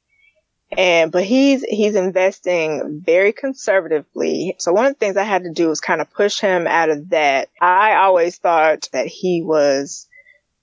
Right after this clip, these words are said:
like, investing and making big strides, but he was very conservative, which is fine. He still was investing, so I, I won't knock that. But we opened Roths.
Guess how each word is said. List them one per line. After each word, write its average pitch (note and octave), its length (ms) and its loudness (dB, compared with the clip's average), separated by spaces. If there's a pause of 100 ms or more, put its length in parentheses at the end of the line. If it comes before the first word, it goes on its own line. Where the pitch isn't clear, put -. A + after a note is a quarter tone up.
(140)
like, D#3+ 280 -2
investing F3+ 800 -2
and D3+ 160 -2
making E3 340 -4
big D3+ 220 0
strides, F#3 580 0
but F3+ 120 -4
he G3 120 2
was E3+ 220 0
very F#3+ 260 2
conservative, D#3+ 800 -2
which D#4 220 0
is B3+ 160 -2
fine. D3+ 580 0
He G3 180 -2
still G3+ 240 0
was G#3+ 140 0
investing, F#3 460 -4
so E3 120 -4
I, D3+ 400 2
I D#3+ 120 0
won't D#3 180 -2
knock D#3+ 240 -2
that. C#3 320 2
But G#3 460 2 (360)
we G3 240 -2
opened C4+ 540 0 (100)
Roths. F#3+ 640 0